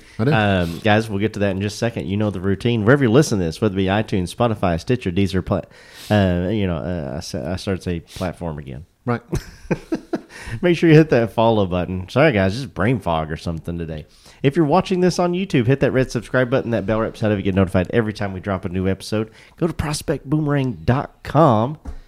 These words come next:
Speaker 2: and, uh, click, click contact us. I'm j-, that's my only action item that I want you to do today, um, for me. Click contact us at the to-, at the top. Schedule that free discovery call. And let us talk to you about, you know, what's going on in your brokerage. Let us know, "Hey, these,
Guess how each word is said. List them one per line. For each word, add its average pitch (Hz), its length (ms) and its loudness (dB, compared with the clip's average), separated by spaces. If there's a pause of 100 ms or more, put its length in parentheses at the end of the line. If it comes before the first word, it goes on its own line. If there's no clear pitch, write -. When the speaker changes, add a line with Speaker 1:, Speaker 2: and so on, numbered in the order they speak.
(500)
Speaker 2:
and, 120 220 -2
uh, 135 160 0
click, - 400 -10
click 170 160 -4
contact 117 500 -4
us. 85 140 -6
I'm 95 140 -2
j-, - 100 -2
that's 107 240 -2
my 107 120 0
only 104 180 -2
action 95 320 -4
item 85 160 -6
that 85 80 -6
I - 40 -4
want 82 220 -10
you 87 60 -10
to 80 60 -14
do 85 240 -8
today, 78 200 -6 (440)
um, 90 380 0
for 92 160 -4
me. 90 260 0 (600)
Click - 300 0
contact 127 500 -2
us 95 160 -4
at 101 120 -4
the - 60 -20
to-, - 280 -8
at 95 100 -8
the - 60 -8
top. 120 320 -4
Schedule 135 340 -4
that 117 180 0
free 113 160 -4
discovery 98 560 -6
call. 90 460 -8 (220)
And 90 120 -12
let 123 100 -6
us 156 100 -8
talk 107 260 -8
to 92 80 -6
you 80 80 -2
about, 71 260 -8
you 80 60 -10
know, 78 100 -8
what's 76 180 -12
going 85 160 -8
on 80 140 -8
in 73 60 -12
your 73 80 -14
brokerage. 80 400 -12
Let 82 100 -6
us 80 140 -14
know, 85 160 -6
"Hey, 87 200 -8 (120)
these, 82 200 -8